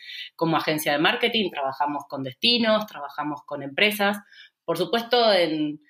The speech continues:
lanzamientos, desafíos complicados y, y, y cuestiones para las que llaman a una agencia de marketing que sabe que,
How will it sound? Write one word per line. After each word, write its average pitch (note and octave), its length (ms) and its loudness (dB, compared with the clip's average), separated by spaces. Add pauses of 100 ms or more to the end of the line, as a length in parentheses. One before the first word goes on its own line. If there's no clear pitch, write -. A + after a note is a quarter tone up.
(180)
lanzamientos, E3 1400 2 (240)
desafíos F3+ 380 0
complicados D#3+ 1300 2
y, D#3 560 -6
y, D3+ 80 -12
y D3+ 60 -12
cuestiones G3+ 520 0
para D3+ 160 -2
las D3 160 -4
que D#3+ 100 -2
llaman E3+ 360 2
a D#3+ 40 0
una D#3 120 0
agencia E3 320 0
de D#3+ 80 2
marketing E3 460 2
que D#3 80 -6
sabe E3+ 420 4
que, C#3+ 240 -4